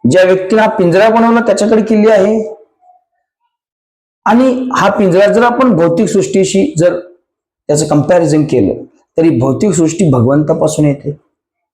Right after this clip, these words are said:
आणि भगवंतांनी ज्यावेळी ही भौतिक सृष्टी बनवली त्यावेळी भगवंतांनी त्याची किल्ली देखील दिलेली आहे, आणि ती किल्ली आहे भगवद्गीता. तर माझं सगळ्यांना नम्र निवेदन आहे की वैदिक ज्ञानाचा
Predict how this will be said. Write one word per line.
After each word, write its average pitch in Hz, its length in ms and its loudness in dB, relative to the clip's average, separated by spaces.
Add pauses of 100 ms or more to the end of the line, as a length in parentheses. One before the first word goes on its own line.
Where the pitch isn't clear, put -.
(500)
आणि 127 140 0
भगवंतांनी 175 640 2
ज्यावेळी 190 320 2
ही 156 60 0
भौतिक 135 280 0
सृष्टी 123 320 -2
बनवली 120 340 2
त्यावेळी 151 320 0
भगवंतांनी 151 600 0
त्याची 165 280 -4 (120)
किल्ली 262 340 2
देखील 233 200 2
दिलेली 170 300 2
आहे, 139 280 -2 (220)
आणि 151 120 2
ती 156 140 0 (120)
किल्ली 196 300 2
आहे 220 600 0
भगवद्गीता. 113 1400 -2 (1800)
तर 139 60 0
माझं 147 240 2
सगळ्यांना 151 520 0
नम्र 156 340 2
निवेदन 170 420 2
आहे 92 300 -4 (1700)
की 135 100 2
वैदिक 135 520 0
ज्ञानाचा 143 840 0